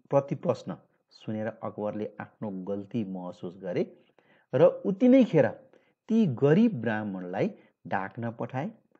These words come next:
र आफ्नो प-, प्रतिज्ञा अनुसार ती ब्राह्मणलाई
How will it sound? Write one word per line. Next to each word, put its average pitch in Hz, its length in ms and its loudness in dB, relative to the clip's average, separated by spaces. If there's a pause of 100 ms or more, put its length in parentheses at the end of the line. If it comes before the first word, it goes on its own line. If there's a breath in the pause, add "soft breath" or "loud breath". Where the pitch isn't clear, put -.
(160)
र 120 280 0
आफ्नो 113 300 -6
प-, - 120 -10
प्रतिज्ञा 127 840 -2
अनुसार 98 480 -4 (580 soft breath)
ती 139 140 -2 (480)
ब्राह्मणलाई 110 760 -4